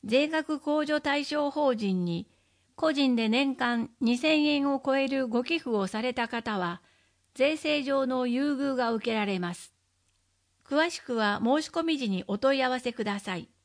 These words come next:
寄付の振込先。お振込の前に、倉敷市社協総務課へご連絡ください。領収書を送付させていただきます。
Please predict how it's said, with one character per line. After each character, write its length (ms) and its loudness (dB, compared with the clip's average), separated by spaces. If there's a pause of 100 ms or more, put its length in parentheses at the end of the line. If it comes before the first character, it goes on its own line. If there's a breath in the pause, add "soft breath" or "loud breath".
(1080)
寄 120 0
付 140 -2
の 160 0
振 80 -2
込 400 0
先。 460 -6 (800)
お 80 -2
振 100 -2
込 440 0
の 140 0
前 280 0
に、 260 -2 (320 soft breath)
倉 260 0
敷 260 -6
市 140 -4
社 180 -2
協 280 -2
総 140 -2
務 200 2
課 160 -2
へ 140 -2
ご 160 -2
連 180 2
絡 260 -2
く 100 -4
だ 160 -2
さ 160 -4
い。 160 -6 (680)
領 200 2
収 220 -2
書 200 0
を 60 2
送 240 2
付 120 -8
さ 160 -4
せ 120 0
て 160 0
い 60 -4
た 120 2
だ 120 0
き 140 -2
ま 160 0
す。 200 -18